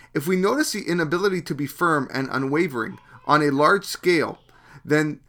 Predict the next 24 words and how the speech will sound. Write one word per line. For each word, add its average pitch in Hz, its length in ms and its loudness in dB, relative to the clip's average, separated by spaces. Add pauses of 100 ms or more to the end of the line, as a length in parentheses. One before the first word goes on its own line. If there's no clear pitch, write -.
(140)
that 233 180 4
must 269 220 -2
come 262 180 -2
from 156 200 -2
God 151 200 4
himself. - 540 -6 (440)
Hashem 269 360 -2
has 220 160 -2
instilled 196 500 -4
within 175 320 -2
us 110 220 -6
the 156 140 -4
willingness 226 560 0
to 185 100 -4
give 147 220 -2
second 185 380 -2
chances 123 460 -6
because 143 380 -2 (220)
he 302 180 -2
understands 202 840 -4 (200)
that 151 140 2
we - 180 -2
aren't 135 320 0
perfect. - 420 -6